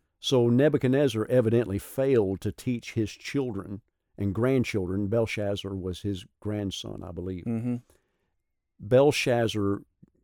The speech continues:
Speaker 1: just wasn't taught adequately, and he didn't learn the lesson that his grandpa had learned.
Speaker 2: Raising children is not the purpose of this Bible study, but I was wondering if you could comment maybe. I see that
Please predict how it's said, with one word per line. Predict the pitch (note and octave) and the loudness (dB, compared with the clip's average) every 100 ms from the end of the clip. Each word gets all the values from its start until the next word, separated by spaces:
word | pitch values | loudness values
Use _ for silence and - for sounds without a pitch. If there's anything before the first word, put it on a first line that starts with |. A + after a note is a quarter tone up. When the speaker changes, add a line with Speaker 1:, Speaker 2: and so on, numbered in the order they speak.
| - | -12
Speaker 1:
just | G#2 A2+ - - | -2 0 0 -4
wasn't | G#2 G#2 A#2 - | -4 -2 -6 -8
taught | - C#3+ C3 - _ | -12 -6 -6 -8 _
adequately, | A2 A#2+ A2+ - G#2 - - - _ _ _ | -4 -4 -4 -6 -10 -10 -18 -18 _ _ _
and | G#2 G2 F2+ | -8 -6 -4
he | A2 | -2
didn't | G2+ G#2 G2 | -2 -2 -4
learn | G2 G#2 G#2+ | -4 -2 -2
the | F2+ | -2
lesson | F2 G2+ - F2+ | -4 -6 -8 -10
that | E2+ | -10
his | F2 | -12
grandpa | G2 G2 F#2+ - F#2+ | -10 -8 -8 -12 -14
had | F#2+ - | -14 -14
learned. | G1+ - - _ _ _ | -14 -16 -20 _ _ _
Speaker 2:
Raising | D3 D3 D#3+ D#3 D3 C3+ | -2 2 2 0 0 -2
children | - - C#3 C3+ A#2+ A2+ | -2 -4 -2 -2 -2 -4
is | G#2 | -4
not | B2 A#2+ - | -2 -2 -4
the | A2 - _ | -12 -12 _
purpose | - B2+ - - - | -10 -10 -8 -6 -4
of | B2 B2 | -2 4
this | C#3 - | 2 2
Bible | A#2+ A#2 A#2 | -8 -8 -8
study, | - - G#2+ G2 G#2 _ _ _ - | -8 -4 -4 -4 -10 _ _ _ -10
but | B2+ C3 B2+ - - | 2 4 4 0 -8
I | C3+ | -4
was | C3+ B2+ | -2 0
wondering | C#3 C3+ | 0 0
if | B2 | -2
you | B2 | -4
could | B2 - | -6 -8
comment | - B2 A#2 F#2+ - | -10 -6 -6 -6 -8
maybe. | G#2 G2 F2 F#2+ _ - - | -6 -6 -6 -10 _ -14 -8
I | D3+ | -6
see | E3+ G3+ | -4 -4
that | F3 D3 | -2 -4